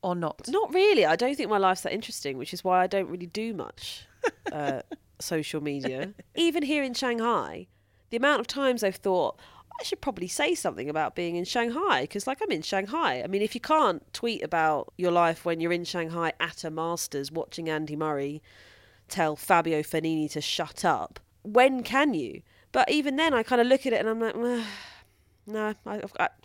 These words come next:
Speaker 2: I don't, I don't know. I don't know what's interesting. I just assume that people aren't interested." But if I was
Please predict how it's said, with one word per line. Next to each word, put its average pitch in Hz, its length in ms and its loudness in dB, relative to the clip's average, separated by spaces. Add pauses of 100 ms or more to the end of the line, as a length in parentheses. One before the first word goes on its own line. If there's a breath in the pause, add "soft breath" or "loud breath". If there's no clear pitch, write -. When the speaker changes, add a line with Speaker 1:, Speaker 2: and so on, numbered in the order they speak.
(140)
Speaker 2:
I 202 140 -16
don't, - 160 -2
I 208 60 2
don't 247 260 2
know. 220 160 4
I 208 80 2
don't 208 220 -2
know 208 80 0
what's 196 180 0
interesting. 185 320 -8
I 147 60 -2
just - 200 -8
assume 180 300 -8
that 156 80 -8
people 156 220 -8
aren't 151 140 -4
interested." - 340 -12 (360 loud breath)
But - 160 2
if 277 220 2
I 247 160 6
was 202 640 2